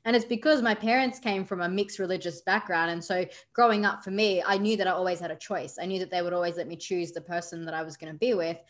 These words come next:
And I did date a white person for quite a period of time, and they were very okay with it.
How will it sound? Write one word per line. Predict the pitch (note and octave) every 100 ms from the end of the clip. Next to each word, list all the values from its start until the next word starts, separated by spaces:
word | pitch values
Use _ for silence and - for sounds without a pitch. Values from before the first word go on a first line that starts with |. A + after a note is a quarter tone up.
| - -
And | F#3+
I | G#3
did | G#3 A3+
date | G3+ F3+
a | F3
white | E3+ E3
person | - E3+ - D#3
for | E3+
quite | F3+ E3
a |
period | E3 E3+ D#3+
of | D#3+
time, | A3 F#3+
and | E3+
they | E3+
were | E3
very | F#3+ F#3+ D#3+
okay | E3 G#3
with | A3 E3
it. | D#3